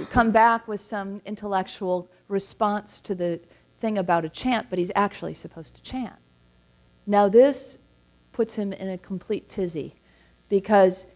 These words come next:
public singing is like the scariest thing you could possibly think for him to do, you know?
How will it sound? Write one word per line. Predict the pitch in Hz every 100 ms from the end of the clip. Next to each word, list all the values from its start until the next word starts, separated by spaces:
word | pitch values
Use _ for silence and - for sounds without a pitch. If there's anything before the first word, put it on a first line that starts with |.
| _
public | - 262 247 254 247
singing | - - 233 220 196 185
is | 175
like | 185 175
the | 180
scariest | - - - 214 214 208 202 -
thing | 208 196 190
you | 185
could | 180
possibly | - 185 180 - 185 170
think | - 185 160 -
for | - 170
him | 170 160 165
to | 165
do, | 151 127 - _ _ _
you | 175
know? | 160 160